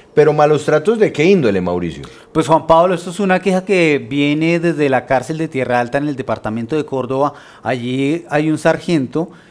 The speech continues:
Speaker 2: que, pues, aparentemente estaría maltratando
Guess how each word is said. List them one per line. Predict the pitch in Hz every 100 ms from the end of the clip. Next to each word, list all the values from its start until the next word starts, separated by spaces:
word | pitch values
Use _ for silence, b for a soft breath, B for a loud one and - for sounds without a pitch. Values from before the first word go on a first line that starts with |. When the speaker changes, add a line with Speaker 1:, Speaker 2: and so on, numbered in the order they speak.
| _
Speaker 2:
que, | - 127 120 117 113 113 113 -
pues, | 120 -
aparentemente | 135 127 110 117 143 165 156 160 170
estaría | 143 131 120 120 131 147 147 135 110 104 90 -
maltratando | 131 131 117 123 123 160 143 135